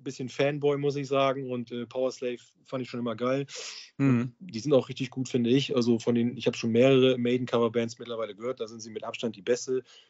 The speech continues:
Speaker 1: Und nicht nur, weil ich die Leute kenne, sondern weil es wirklich so ist. Und die spielen
Speaker 2: Mhm.
Speaker 1: auch jedes Jahr im Logo. Äh, Tibi war jetzt ja auch, äh, vor kurzem
Speaker 2: Mhm.
Speaker 1: da.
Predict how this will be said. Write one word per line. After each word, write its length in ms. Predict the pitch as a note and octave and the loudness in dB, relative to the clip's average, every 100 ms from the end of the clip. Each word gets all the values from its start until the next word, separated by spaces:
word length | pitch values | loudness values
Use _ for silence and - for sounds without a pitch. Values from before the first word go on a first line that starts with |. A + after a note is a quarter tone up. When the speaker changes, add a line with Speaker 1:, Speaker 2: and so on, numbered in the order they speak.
| - | -6
Speaker 1:
Und 100 | A2+ | -2
nicht 120 | A2 | 0
nur, 120 | A2+ | 4
weil 100 | A2+ | 4
ich 60 | A2+ | 2
die 80 | A2 | 0
Leute 220 | G#2+ G#2 | -2 2
kenne, 240 | A2+ B2 G#2+ | 4 4 2
sondern 340 | G#2+ G#2+ G2 | -2 -4 -4
weil 100 | G2+ | -6
es 140 | F#2+ | -6
wirklich 240 | A2 G#2+ F#2+ | -8 -8 -6
so 80 | G2+ | 2
ist. 280 | C#3 - - - - - | 2 0 -10 -14 -12 -8
Und 160 | A2+ G#2 | -6 -4
die 60 | |
spielen 140 | A2+ C3 | 2 4
Speaker 2:
Mhm. 60 | |
Speaker 1:
auch 40 | A2+ | 6
jedes 240 | B2 B2 | 6 6
Jahr 140 | A#2 | 2
im 80 | G#2+ | 2
Logo. 480 | A2+ C3+ C#3 C#3 C#3 _ _ A#2 | 2 4 4 4 0 _ _ -6
Äh, 220 | A2+ A2 | -4 -2
Tibi 260 | C3+ B2 | 0 4
war 120 | A#2 A#2 | 6 4
jetzt 140 | A2+ | 4
ja 80 | A2+ | 2
auch, 220 | B2+ - | 0 -2
äh, 300 | - B2 A#2+ | -2 2 2
vor 160 | A#2 A#2+ | -2 -8
kurzem 280 | B2+ C3 B2+ | -6 -2 0
Speaker 2:
Mhm. 40 | |
Speaker 1:
da. 260 | A#2+ B2 | 2 0